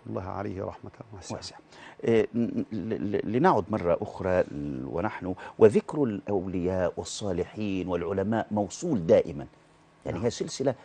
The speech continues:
Speaker 2: فري-، العقد
Speaker 1: نعم.
Speaker 2: الفريد.
Speaker 1: نعم.
Speaker 2: آه، آه، آه، أرجع إلى يعني موضوع الحلقة اليوم،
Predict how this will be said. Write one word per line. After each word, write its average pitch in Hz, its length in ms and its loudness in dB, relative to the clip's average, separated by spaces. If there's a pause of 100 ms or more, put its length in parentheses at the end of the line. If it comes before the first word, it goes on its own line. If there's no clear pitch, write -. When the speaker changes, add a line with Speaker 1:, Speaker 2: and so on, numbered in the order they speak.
Speaker 2:
فري-، 113 320 0
العقد 104 360 -2
Speaker 1:
نعم. 107 80 0
Speaker 2:
الفريد. 113 440 4 (200)
Speaker 1:
نعم. 98 280 -6 (120)
Speaker 2:
آه، 78 280 2
آه، 76 340 -2 (340)
آه، - 520 -2
أرجع 170 380 2
إلى 165 220 4 (420)
يعني 107 360 -4 (300)
موضوع 113 420 2
الحلقة - 460 -6
اليوم، 71 720 -6